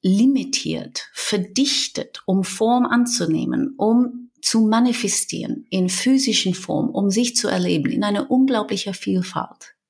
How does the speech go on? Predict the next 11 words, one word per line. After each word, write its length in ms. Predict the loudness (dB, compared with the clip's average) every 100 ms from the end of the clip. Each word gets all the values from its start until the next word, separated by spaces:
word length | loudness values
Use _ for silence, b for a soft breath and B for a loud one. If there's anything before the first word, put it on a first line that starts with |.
| _ _ _ B B B B B
Also 220 | -2 0 2
gerade 400 | 2 2 2 2
macht 400 | 2 0 -4 B B B B B B B B _ B B B B B B 0
die 80 | 2
Energie 320 | 4 2 0
des 200 | 0 2
Lebens 340 | 2 2 2
eine 240 | 2 2 2
Erfahrung 800 | 0 0 2 2 2 2 0 -6 -16 -2
mit 220 | 0 0
sich 600 | 0 2 2 0 -2 -8